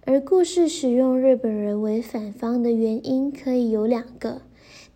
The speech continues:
第一，日本人与韩国人属于东亚人，脸孔看起来相似，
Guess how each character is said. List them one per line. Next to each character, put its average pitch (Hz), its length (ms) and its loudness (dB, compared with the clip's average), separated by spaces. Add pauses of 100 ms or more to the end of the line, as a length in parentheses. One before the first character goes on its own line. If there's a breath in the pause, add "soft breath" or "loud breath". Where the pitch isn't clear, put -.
第 247 140 -2
一， 240 420 -4 (340 loud breath)
日 254 160 2
本 226 220 -2
人 220 240 -2
与 233 100 0
韩 226 380 -6
国 226 200 0
人 220 200 -2
属 226 320 -4
于 208 100 0
东 269 380 0
亚 277 200 0
人， 214 380 -4 (400 loud breath)
脸 208 220 -2
孔 220 280 -6
看 220 240 -8
起 214 200 -10
来 202 160 -8
相 226 340 -4
似， 240 400 -4